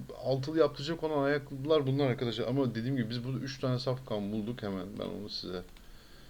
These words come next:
on dört, üç ve bir. Bunların biz yarışı gideceğini ta-, düşünüyoruz. Yani bizim sistemimize göre,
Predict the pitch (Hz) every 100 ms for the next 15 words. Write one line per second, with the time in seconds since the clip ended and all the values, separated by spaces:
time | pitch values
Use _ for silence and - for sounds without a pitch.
0 | - - - 123 110 104 98 113 - 98
1 | 120 131 131 151 165 180 151 135 139 -
2 | 135 131 - - 139 135 135 123 98 -
3 | 90 80 87 85 104 95 - 117 110 104
4 | 104 85 104